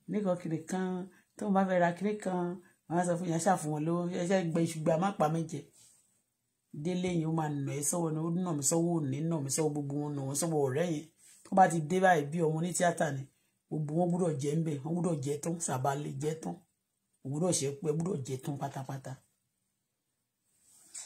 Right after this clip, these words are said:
Mm-hmm. Ẹ wo, nǹkan bẹ́ẹ̀ o.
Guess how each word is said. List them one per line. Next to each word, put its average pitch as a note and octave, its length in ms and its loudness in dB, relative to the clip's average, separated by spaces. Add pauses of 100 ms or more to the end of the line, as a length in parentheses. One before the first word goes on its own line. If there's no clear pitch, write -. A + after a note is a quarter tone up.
(1800)
Mm-hmm. D4 680 12 (1800)
Ẹ C#4+ 160 4
wo, A#3 180 6 (1600)
nǹkan A#3 320 0
bẹ́ẹ̀ A3 240 6
o. G3+ 100 2